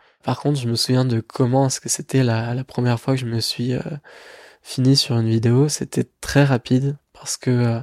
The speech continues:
j'avais eu envie d'une fille, euh, de façon importante. Et, euh, la fille ressemblait à la personne dans la vidéo et du coup, je me suis vraiment imaginé à sa place. Mis à part une levrette qui m'a terminé, je me souviens pas trop de la vidéo.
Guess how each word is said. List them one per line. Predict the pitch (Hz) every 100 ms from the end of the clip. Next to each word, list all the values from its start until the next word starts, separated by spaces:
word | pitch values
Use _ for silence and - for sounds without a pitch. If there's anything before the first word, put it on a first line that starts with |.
| - - - - - -
j'avais | - 117 117
eu | 117
envie | 113 113
d'une | 120 117
fille, | 113 - 127 127 131
euh, | 120 117 143 - _ -
de | 120
façon | 120 -
importante. | 127 113 131 - 165 - - - - - - - -
Et, | 127 135
euh, | 120 117
la | 120
fille | - - 131
ressemblait | 113 - 120 117 123
à | 120 120
la | 120
personne | 127 - 135 135
dans | 123
la | 117
vidéo | 110 113 117 131
et | 147
du | 123 117
coup, | 131
je | 123
me |
suis | 113 -
vraiment | 123 120 127
imaginé | 131 120 113 117 123
à | 120
sa | -
place. | - 123 135 - _ _ - - - - - -
Mis | 117 120
à | 117
part | 131
une | 131 117
levrette | 113 113 113 120 -
qui | 120
m'a |
terminé, | 131 - 110 113 190 _ - - - - -
je |
me | 110
souviens | -
pas | 113 123
trop | -
de | 113
la |
vidéo. | 107 113 113